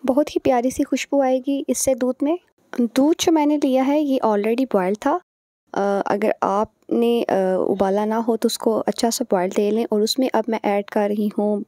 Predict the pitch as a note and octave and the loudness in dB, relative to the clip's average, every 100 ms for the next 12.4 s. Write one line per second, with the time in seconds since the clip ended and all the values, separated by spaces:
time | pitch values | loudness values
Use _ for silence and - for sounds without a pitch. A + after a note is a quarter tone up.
0 | _ F#3+ F#3 F#3 G3 F#3+ C#4+ - - - | _ -4 -2 0 2 0 -2 -8 -18 -20
1 | - _ - - - B3 C4+ C4+ C4+ B3+ | -20 _ -4 -2 0 2 2 2 2 0
2 | D4 D4+ - A3 - - C4+ C4+ C4+ C4+ | 0 0 0 0 0 -2 0 0 0 2
3 | C#4+ F4 _ - G3+ G3 F#3+ G#3 A#3+ - | 0 -2 _ -4 0 0 0 0 -2 0
4 | A#3+ B3 C4+ A#3+ A3 - - A#3+ - F#3+ | -2 0 0 0 -2 -2 -2 -2 0 0
5 | G3+ - B3 - C#4 F4 - - B3 - | 0 0 -2 0 0 -2 -4 -2 -2 2
6 | C#4+ D4 D4+ - - C4 C#4 - - A3 | 2 2 2 2 0 0 0 0 0 0
7 | A#3 D4 D4 D4 D4 D#4 D4+ D#4 - A3 | 0 0 2 2 0 0 -2 -4 -2 0
8 | G#3+ G#3+ G#3 G#3 - - A#3 - B3 - | 2 2 2 0 -4 -2 -2 0 -4 -2
9 | - A#3+ A#3 B3+ G#3+ G#3+ A#3 A3 - A3 | 0 2 2 2 0 0 -2 0 0 0
10 | A3+ - - G3 G#3 G#3 G#3+ - A#3 - | 0 -2 -2 0 0 0 -2 -2 -2 -2
11 | G#3+ C#4 C4+ A3+ G#3 - - D4 D4+ D4+ | -2 0 0 0 -2 -2 0 2 2 2
12 | E4 D#4 A#3 B3+ | 2 2 0 0